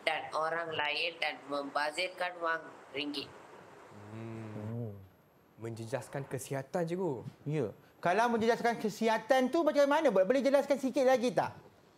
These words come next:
Speaker 3: Boleh jelaskan sikit
Speaker 1: Ah.
Speaker 3: lagi, Divin? Bagaimana merokok tu boleh menjejaskan kesihatan? Ada penyakit apa-apa yang boleh di-,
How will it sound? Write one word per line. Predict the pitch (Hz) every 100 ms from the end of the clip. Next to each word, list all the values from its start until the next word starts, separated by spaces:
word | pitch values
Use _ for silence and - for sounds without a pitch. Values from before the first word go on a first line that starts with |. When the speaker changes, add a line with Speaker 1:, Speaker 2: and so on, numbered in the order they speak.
| _ - - - - -
Speaker 3:
Boleh | - 185
jelaskan | 240 262 254
sikit | 262 269 262
Speaker 1:
Ah. |
Speaker 3:
lagi, | 262 269 254 156 135 - -
Divin? | 175 208 262 156 120 - - - - -
Bagaimana | 175 196 247 330
merokok | 294 233 233 233 226
tu | 226
boleh | 214
menjejaskan | 214 202 202 208 202 202
kesihatan? | 175 185 196 185 185 127
Ada | - 190 226
penyakit | 226 226 254 262
apa-apa | 247 247 254 269
yang | 262 247
boleh | 233 254
di-, | 254 254 247